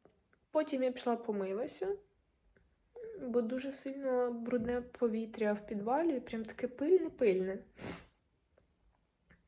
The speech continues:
І вже прям, знаєте, аж в носі цей пил стоїть, то я помилася.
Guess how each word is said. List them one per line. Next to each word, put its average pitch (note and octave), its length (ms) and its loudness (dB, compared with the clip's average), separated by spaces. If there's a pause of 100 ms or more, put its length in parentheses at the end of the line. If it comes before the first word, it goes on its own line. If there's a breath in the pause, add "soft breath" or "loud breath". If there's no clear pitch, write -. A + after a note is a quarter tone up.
(140)
І A3 160 -2
вже G#3 180 -2
прям, G3 300 0
знаєте, G#3 320 -2
аж G3 140 0
в F3+ 120 -4
носі G3 340 -2
цей G3 200 0
пил G#3 300 2
стоїть, A#3 500 -10
то A#3+ 80 -2
я A3 100 -2
помилася. D#4 760 -4